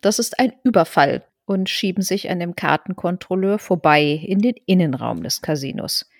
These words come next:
Im Kassenbereich steht ein Mitarbeiter, der weiß, welche Überraschung das Casino geplant hat. Es sollte ein Schornsteinfeger auftreten. Er wundert sich gerade noch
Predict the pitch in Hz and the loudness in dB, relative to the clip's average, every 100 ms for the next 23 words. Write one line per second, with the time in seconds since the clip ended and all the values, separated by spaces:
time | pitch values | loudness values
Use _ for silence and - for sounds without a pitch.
0 | _ _ _ _ _ 208 - 233 311 269 | _ _ _ _ _ -2 2 0 2 2
1 | 233 247 254 - - 254 - 254 240 202 | 6 4 2 -2 -2 -2 0 2 2 2
2 | - 151 90 - - 151 _ _ 143 139 | 0 0 -2 -4 -8 -10 _ _ -4 0
3 | 131 139 196 - - 196 - 208 240 214 | 2 2 0 -2 -2 -2 0 0 2 2
4 | - 233 233 - 269 254 269 175 151 - | 2 0 0 0 2 4 4 4 0 -4
5 | 131 143 143 - - _ 226 - 220 240 | -4 -4 -6 -8 -14 _ -2 2 2 4
6 | - 285 - - 175 135 - - - - | 2 0 -2 -2 0 0 -2 -6 -10 -10
7 | - - - - - - - - _ _ | -8 -8 -10 -14 -14 -14 -16 -20 _ _
8 | _ - 190 277 240 226 233 - 185 196 | _ 0 4 4 4 2 -2 2 4 4
9 | 196 190 | 2 -2